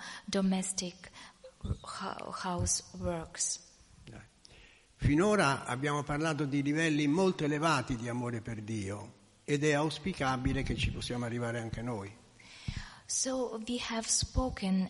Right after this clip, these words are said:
Speaker 1: about different types of love to Krishna, so it means that maybe we can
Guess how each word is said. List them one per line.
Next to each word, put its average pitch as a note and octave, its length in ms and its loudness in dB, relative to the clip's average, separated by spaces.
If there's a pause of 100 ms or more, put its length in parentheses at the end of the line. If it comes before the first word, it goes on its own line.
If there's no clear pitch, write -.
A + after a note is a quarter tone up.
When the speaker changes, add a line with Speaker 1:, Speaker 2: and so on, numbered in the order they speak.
Speaker 1:
about G#3+ 420 -2 (200)
different G#3 760 0 (500)
types A3+ 480 -2
of - 280 -8
love A#3 300 -2
to - 120 -6
Krishna, G3 480 0
so A#3+ 420 0
it G#3 200 -4
means A3+ 240 4
that G3 260 -6 (300)
maybe A3+ 380 4
we G3 100 -4
can F#3+ 220 0